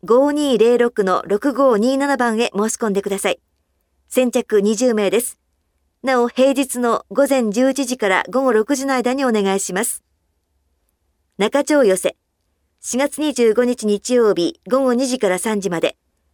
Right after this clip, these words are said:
場所は中町二十五、中町寿館。出演は桂千勝。費用は無料です。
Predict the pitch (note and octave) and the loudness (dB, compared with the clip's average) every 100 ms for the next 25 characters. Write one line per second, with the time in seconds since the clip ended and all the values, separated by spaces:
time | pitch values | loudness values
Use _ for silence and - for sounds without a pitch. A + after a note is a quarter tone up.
0 | _ A3+ A3+ A3+ G#3 G#3+ _ - A#3 D4 | _ -4 -2 0 0 -2 _ -6 -2 -2
1 | C#4+ B3+ G#3 B3 G3+ G3+ E3+ F3 - _ | 0 2 2 0 0 0 2 0 -2 _
2 | _ G3+ G#3+ C#4+ C#4+ C4+ B3+ B3+ A#3+ - | _ -4 -2 0 0 0 0 0 -2 -4
3 | - A#2+ - _ _ _ _ _ _ - | -6 -6 -10 _ _ _ _ _ _ -10
4 | - A#3+ A3+ G#3+ A3 _ _ _ C#4+ C#4+ | -4 -2 0 0 -2 _ _ _ -4 -2
5 | A#3+ F3 - A#3 A3 A3+ F3 - _ _ | -2 -2 -2 -4 -2 0 0 -2 _ _
6 | _ _ _ D4+ C#4+ C4 A#3 A3 G#3+ G#3+ | _ _ _ 2 4 4 2 2 2 0
7 | C4 | -2